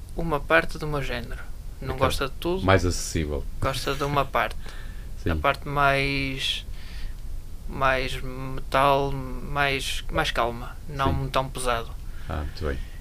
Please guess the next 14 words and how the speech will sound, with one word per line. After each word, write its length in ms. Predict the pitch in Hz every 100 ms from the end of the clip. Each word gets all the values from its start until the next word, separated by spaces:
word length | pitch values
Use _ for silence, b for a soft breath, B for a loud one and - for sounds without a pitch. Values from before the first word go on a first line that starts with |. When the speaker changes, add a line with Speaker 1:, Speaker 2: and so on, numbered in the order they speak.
| - -
Speaker 1:
E 60 | 131
esta, 260 | - 143 - -
por 100 | 127
acaso, 560 | 135 143 143 147 160 - - - - - - - -
é, 220 | 170 156
é 40 | 165
curioso. 480 | - 165 143 135 139
Esta 320 | 139 - 143
foi 140 | 151
a 20 | 151
primeira 280 | 160 156
música 400 | 156 170 170 170 - -
que 200 | - 156
eu 600 | 156 165 165 160 151 143